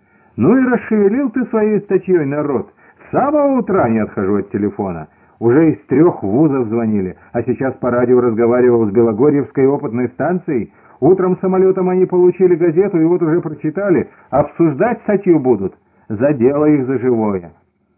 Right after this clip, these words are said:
Максим едва положил трубку, как раздался новый звонок, говорила сестра.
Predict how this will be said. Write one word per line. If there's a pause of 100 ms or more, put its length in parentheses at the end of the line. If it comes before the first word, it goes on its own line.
(600)
Максим
едва
положил
трубку,
как
раздался
новый
звонок,
говорила
сестра.